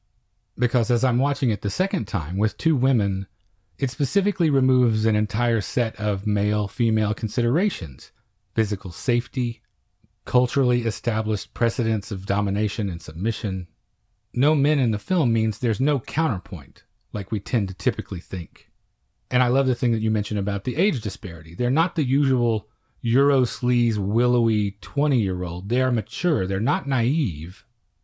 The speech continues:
but still they might be looking to address the lack of a particular experience in their lives, no matter how experienced they might be otherwise. So they enter into this arrangement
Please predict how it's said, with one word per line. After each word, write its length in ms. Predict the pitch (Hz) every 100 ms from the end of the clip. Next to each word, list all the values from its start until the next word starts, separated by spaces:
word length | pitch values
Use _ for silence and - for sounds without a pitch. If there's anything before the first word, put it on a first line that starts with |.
| _ -
but 220 | 131 -
still 380 | - 214 220 135
they 140 | 131
might 240 | 127 131
be 160 | 120 123
looking 380 | 123 135 127 117
to 380 | - 117 110 107
address 380 | 117 123 123 -
the 100 | 117
lack 400 | 117 117 117 123
of 120 | 113
a 60 |
particular 540 | 110 123 135 131 123 131
experience 560 | 123 - 220 131 98
in 80 | 101
their 140 | 87 82
lives, 260 | 78 85
no 60 | 131
matter 200 | 127 113
how 480 | 87 139 127 120 - -
experienced 640 | 120 - 127 117 104 -
they 120 | 113
might 320 | 113 110 - 92
be 200 | 95 - 135
otherwise. 720 | 135 101 78 71 - - - _ _
So 160 | - 123
they 160 | 120
enter 220 | 139 190
into 200 | 165 139
this 200 | 117 113
arrangement 580 | 104 113 143 151 107 101